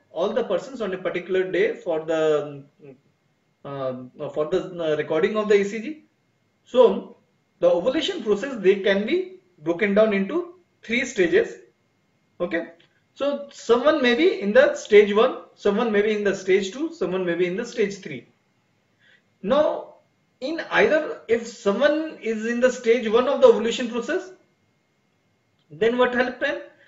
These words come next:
Their hormonal balance will be different.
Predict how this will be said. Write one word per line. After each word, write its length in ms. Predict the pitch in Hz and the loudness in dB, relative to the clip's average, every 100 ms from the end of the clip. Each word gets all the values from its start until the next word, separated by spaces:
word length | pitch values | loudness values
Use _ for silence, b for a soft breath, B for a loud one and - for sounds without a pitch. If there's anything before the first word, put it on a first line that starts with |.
| b - | b 2
Their 140 | 214 | 2
hormonal 760 | - 170 208 240 277 285 - - | 4 0 2 2 0 -2 -8 -14
balance 400 | 180 175 214 247 | -2 2 2 0
will 100 | 269 | -4
be 100 | 254 | -2
different. 400 | 262 262 285 - | 0 2 0 -2